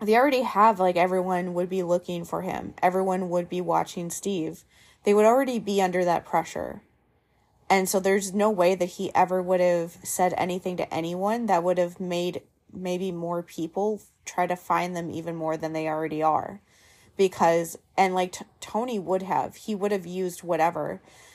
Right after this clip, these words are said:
to try to find him and attack him, because that's what he does for all of Civil War. So, like, why wouldn't he have done that before then? Of course he would have. And so, like,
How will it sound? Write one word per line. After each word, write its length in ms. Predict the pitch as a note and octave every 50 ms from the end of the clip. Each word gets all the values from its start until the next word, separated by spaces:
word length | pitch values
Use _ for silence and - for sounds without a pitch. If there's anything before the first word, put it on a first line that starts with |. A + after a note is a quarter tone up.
| _ _ _ -
to 240 | - - G3+ F#3
try 280 | F3+ - - - F3+ F3+
to 100 | F3 E3+
find 360 | - - E3+ E3 E3 E3 E3+
him 320 | - F#3 D3+ - E3+ F3 -
and 320 | - F3 F3+ F3 F3 D#3+ - - -
attack 420 | F3 - - - D#3+ D#3+ E3 -
him, 220 | - E3+ D#3 E3 E3
because 640 | F3 E3+ - - E3+ E3 E3 D#3+ E3 - - - _ _ _ _ _ _ _ _ _ _ _ _
that's 300 | - F3+ F#3 F#3 - -
what 120 | - F#3+ F#3
he 160 | - - G3
does 320 | - F3 F3+ F3+ F3 E3+
for 200 | - - F3 -
all 180 | - F3 F3 E3+
of 120 | F3 F3
Civil 320 | - - F#3 E3+ E3+ E3 D#3+
War. 500 | D#3+ D#3+ E3+ F3 F3+ - - - G3 G#3 _ _
So, 140 | - - F#3
like, 200 | F3 F3+ F3 F3+
why 220 | E3+ D#3+ E3 E3+
wouldn't 320 | F3 E3+ F3 E3+ E3+ E3+ F3+
he 100 | F#3 F#3+
have 160 | E3+ E3 D#3+
done 220 | - E3 D#3+ E3+ E3+
that 280 | E3 D#3+ D#3+ D#3 - _ _ _ _ _ _ _ _ _ _ _ _ _
before 360 | - F#3+ - - G#3+ A3 G#3+
then? 180 | F#3 D#3+ D3+ D#3
Of 120 | E3 E3
course 260 | - - G3+ G3+ - -
he 100 | F#3 E3
would 200 | - - - -
have. 300 | - - - - - - _ _ _ _ _ _ _ _ _ _ _ _ _ _ _ -
And 160 | G3 G3 G3+
so, 120 | A3+ G#3 G3
like, 340 | G3+ G3 G3 F#3 - -